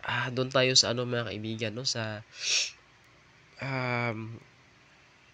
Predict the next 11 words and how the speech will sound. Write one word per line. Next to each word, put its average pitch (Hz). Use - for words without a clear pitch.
eskalera, 127
mga 117
kaibigan, 104
no? 110
So, 113
sa, 110
ah, -
naghanap 120
po 123
ng 117
eskalera. 143